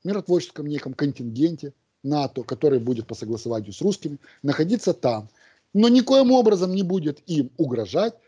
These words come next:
потому что вокруг Р С Ф С Р должен быть пояс. И этот пояс,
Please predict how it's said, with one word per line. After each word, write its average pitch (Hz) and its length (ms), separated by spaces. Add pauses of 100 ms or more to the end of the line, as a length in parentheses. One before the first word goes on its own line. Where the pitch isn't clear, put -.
(100)
потому 160 320
что - 160
вокруг 131 500
Р 117 140
С - 100
Ф - 100
С 113 140
Р 220 140
должен 143 300
быть 220 200
пояс. 175 400 (420)
И 190 40
этот 185 340
пояс, 185 320